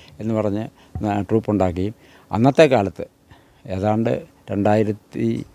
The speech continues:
അല്ല, ആയിരത്തി തൊള്ളായിരത്തി, ആ, രണ്ടായിരം, ര-, ആ, രണ്ടായിരം, ആ, കാലഘട്ടത്തിൽ, ആ,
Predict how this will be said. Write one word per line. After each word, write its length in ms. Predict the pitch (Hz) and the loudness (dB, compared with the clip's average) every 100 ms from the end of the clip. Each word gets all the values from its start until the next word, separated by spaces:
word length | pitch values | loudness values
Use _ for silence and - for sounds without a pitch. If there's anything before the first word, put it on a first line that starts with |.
| _ 104 | _ -6
അല്ല, 200 | 95 - - - | -6 -8 -16 -8
ആയിരത്തി 320 | 98 101 120 - | -6 -2 -2 0
തൊള്ളായിരത്തി, 580 | 107 107 107 110 131 - _ _ _ _ _ _ _ _ _ _ _ _ _ - | 2 2 0 -4 -10 -12 _ _ _ _ _ _ _ _ _ _ _ _ _ -10
ആ, 80 | 104 | -6
രണ്ടായിരം, 800 | 82 80 101 110 120 120 127 - - | -2 0 2 4 2 2 0 -2 -2
ര-, 180 | 123 123 | -2 0
ആ, 100 | 120 | 0
രണ്ടായിരം, 520 | 104 104 113 117 127 117 | 0 2 4 4 2 0
ആ, 100 | 117 | 0
കാലഘട്ടത്തിൽ, 640 | 120 107 113 101 95 104 - _ - - _ | 2 2 2 0 -4 -6 -10 _ -20 -20 _
ആ, 60 | - | -12